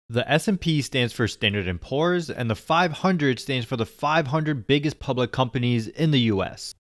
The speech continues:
But there are literally E T Fs for almost any niche out there. For instance, there is the Roundhill Bitcraft Esports and Digital Entertainment E T F that can be found under the ticker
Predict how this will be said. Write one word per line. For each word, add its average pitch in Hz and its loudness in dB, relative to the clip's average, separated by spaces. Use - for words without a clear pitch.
But 143 4
there 151 4
are 175 4
literally 170 2
E 160 0
T 143 2
Fs 127 2
for 127 0
almost 139 -2
any 170 2
niche 139 0
out 139 0
there. 82 -10
For 131 0
instance, 120 -4
there 135 0
is 131 -2
the 135 0
Roundhill 127 2
Bitcraft 113 -2
Esports 131 -4
and 101 -6
Digital 131 -2
Entertainment 117 -2
E 160 -2
T 139 -2
F 110 0
that 107 -4
can 101 -6
be 98 -4
found 143 -2
under 139 -2
the 127 0
ticker 110 0